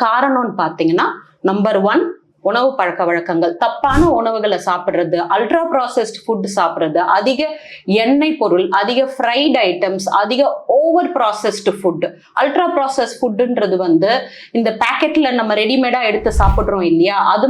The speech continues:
மாதிரியான உணவுகள்லாம் தான் வந்து நமக்கு இந்த உடல் பருமனுக்கு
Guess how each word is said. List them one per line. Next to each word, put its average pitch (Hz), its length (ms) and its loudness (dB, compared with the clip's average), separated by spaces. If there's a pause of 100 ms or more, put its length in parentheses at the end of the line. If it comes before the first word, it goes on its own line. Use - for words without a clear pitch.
மாதிரியான 233 600 -2
உணவுகள்லாம் 180 720 0
தான் 190 220 0
வந்து 170 240 2 (480)
நமக்கு 226 280 0 (120)
இந்த - 160 2 (160)
உடல் 311 260 2
பருமனுக்கு 208 500 -2